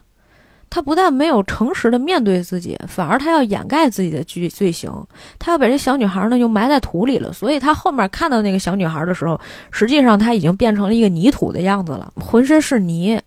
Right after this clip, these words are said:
让他想到的是另外一个情景。结果呢，他们两个人回家了之后呢，妻子收拾东西的时候又发现了小女孩的一个头绳在他们家里面，这女主呢就赶紧把这个头绳又藏起来了。就是说，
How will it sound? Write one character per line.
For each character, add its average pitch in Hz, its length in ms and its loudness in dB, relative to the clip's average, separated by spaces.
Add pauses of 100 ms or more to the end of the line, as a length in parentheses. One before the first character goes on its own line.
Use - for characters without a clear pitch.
让 269 200 0
他 294 140 0
想 - 320 -6
到 226 140 2
的 214 100 0
是 240 140 -2
另 254 160 -2
外 311 240 0
一 165 180 -4
个 170 100 -6
情 156 300 -14
景。 170 180 -14 (300)
结 - 180 2
果 262 180 6
呢， 190 180 2
他 254 240 -2
们 240 80 2
两 160 180 2
个 170 60 0
人 185 120 4
回 - 200 4
家 233 200 4
了 220 60 2
之 202 140 0
后 226 180 0
呢， 180 100 -2
妻 208 240 -6
子 196 160 -4
收 196 240 0
拾 202 80 2
东 214 200 -2
西 220 80 0
的 175 100 0
时 170 100 -6
候 175 120 0
又 190 100 -2
发 214 240 -2
现 214 140 -2
了 180 100 -2
小 190 160 -4
女 196 80 -4
孩 175 240 -4
的 196 60 0
一 - 20 0
个 202 80 0
头 196 260 -2
绳 185 360 0
在 220 100 0
他 190 140 -2
们 160 120 -6
家 160 220 -2
里 156 160 -6
面， - 100 -10 (460)
这 208 100 4
女 185 200 4
主 196 200 -6
呢 175 60 -2
就 180 80 -2
赶 190 160 0
紧 220 100 4
把 214 100 0
这 - 120 -2
个 180 80 4
头 185 220 2
绳 185 280 2
又 214 120 2
藏 - 340 -6
起 247 80 0
来 - 200 -4
了。 - 180 -8
就 262 160 2
是 240 40 2
说， 294 220 2